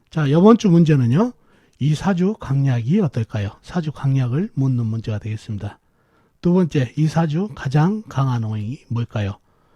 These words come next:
사주에서 가장 강한 오행을 찾아주시면 되겠습니다. 세 번째, 이 사주 용희신이 뭘까요? 용신과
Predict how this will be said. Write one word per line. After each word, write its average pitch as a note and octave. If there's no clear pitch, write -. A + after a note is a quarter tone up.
사주에서 D3+
가장 C3+
강한 B2+
오행을 G#2+
찾아주시면 C3
되겠습니다. G#2+
세 G#3
번째, E3+
이 D#3+
사주 F3
용희신이 D3
뭘까요? A2+
용신과 C3